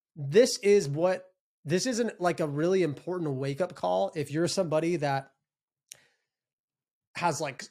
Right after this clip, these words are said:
struggled with this, and, and this is my opinion, I feel like when people get injured and, and they've had a hard, like, if you've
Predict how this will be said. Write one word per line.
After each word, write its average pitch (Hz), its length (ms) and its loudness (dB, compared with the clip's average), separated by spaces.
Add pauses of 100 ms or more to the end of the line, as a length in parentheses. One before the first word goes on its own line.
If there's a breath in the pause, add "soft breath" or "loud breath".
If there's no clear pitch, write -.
(180)
struggled 165 640 -2
with 190 220 -2
this, 208 400 -2
and, 160 260 -2
and 156 180 -2
this 190 160 0
is 185 140 0
my 147 240 0
opinion, 160 600 -4 (400 soft breath)
I 175 140 2
feel 240 200 2
like 196 220 0
when 160 160 -2
people 175 360 -4
get 151 320 -4
injured 160 520 -4 (400)
and, 151 220 -2 (100)
and 147 160 -4
they've 143 120 -2
had 160 220 -2
a 156 60 0
hard, 156 420 -2
like, 156 220 -2
if 131 100 -2
you've 233 320 0